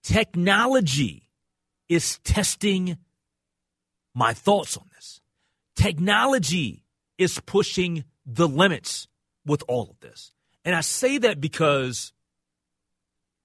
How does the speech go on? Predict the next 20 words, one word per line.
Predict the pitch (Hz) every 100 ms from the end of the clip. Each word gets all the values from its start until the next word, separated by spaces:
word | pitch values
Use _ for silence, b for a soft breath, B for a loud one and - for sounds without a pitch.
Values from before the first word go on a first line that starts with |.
| _ _ _ _ _ _ _ -
you | 196
know, |
when | 226
I | 226
think | 202 269
about | 294 -
technology | 214 160 165 175 - 175 180 - _ _ _ _ _
and | 165 160 151 139 131 -
us | 160 -
evolving | 147 110 139 151 131 156 156 151 _ _ _
and | 147 151
utilizing | 170 160 147 147 139 156
computers | 139 131 - 160 160 160 123
and | 139
all | 143
this | 147 -
other | 151 139
stuff | - 143
to | 131
whatever, | 143 143